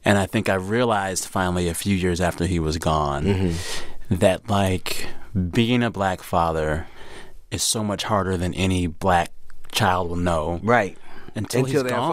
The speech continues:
Speaker 2: father. <laughs> And,
Speaker 1: Until
Speaker 2: well,
Speaker 1: their
Speaker 2: until their
Speaker 1: father.
Speaker 2: father.
Speaker 1: Is there a moment that you've seen in the last week, looking back on his life,
Speaker 2: Yeah.
Speaker 1: where you said
Speaker 2: It, you know, I just never, to me, um, he was one of those cats that never smiled. And, uh, he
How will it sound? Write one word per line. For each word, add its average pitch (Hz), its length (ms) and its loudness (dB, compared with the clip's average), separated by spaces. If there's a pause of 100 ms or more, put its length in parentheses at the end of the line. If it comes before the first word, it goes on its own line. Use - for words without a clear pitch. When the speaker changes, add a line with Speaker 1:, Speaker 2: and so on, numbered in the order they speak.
(140)
Speaker 2:
father. - 40 -10 (220)
<laughs> - 200 -12
And, 160 160 2
Speaker 1:
Until 180 180 0
Speaker 2:
well, 160 220 0
Speaker 1:
their 185 80 0
Speaker 2:
until 208 160 0
their 131 140 -2
Speaker 1:
father. 113 300 -4
Speaker 2:
father. 90 100 -14 (520)
Speaker 1:
Is 131 180 2
there 135 160 2
a 131 80 0
moment 135 440 0
that 123 220 -2
you've 127 160 0
seen 110 320 0
in 98 80 0
the 92 100 0
last 87 300 0
week, 92 180 -2
looking 87 240 0
back 85 180 -2
on 87 100 0
his 85 180 -4
life, 85 100 -2
Speaker 2:
Yeah. 220 200 4
Speaker 1:
where 87 60 -8
you 85 120 -12
said - 200 -4
Speaker 2:
It, 151 200 2
you 180 120 2
know, 170 140 0
I 175 140 2
just 214 240 -4
never, 180 440 0
to - 140 -2
me, 190 380 2 (500)
um, 139 360 2
he 160 100 2
was 147 120 0
one 143 100 2
of 135 40 0
those 131 140 -2
cats 139 180 0
that 139 80 2
never 135 160 0
smiled. 139 640 -2 (580)
And, 117 520 2 (120)
uh, 113 360 0
he 160 540 0